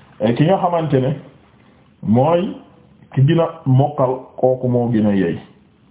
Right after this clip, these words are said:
Waaw, mais nag na xam dara ci loo xam ne daal julli ji moom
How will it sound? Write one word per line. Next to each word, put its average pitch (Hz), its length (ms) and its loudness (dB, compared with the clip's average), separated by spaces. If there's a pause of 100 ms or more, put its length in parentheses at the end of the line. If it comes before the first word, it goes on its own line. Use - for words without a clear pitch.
(520)
Waaw, 87 180 -6
mais 104 180 0
nag 123 140 2
na 131 160 2
xam 127 260 0
dara 123 220 2 (200)
ci 123 100 0
loo 135 200 2
xam 131 160 2
ne 123 100 2
daal 151 200 2 (260)
julli 147 240 4
ji 139 120 2
moom 131 220 0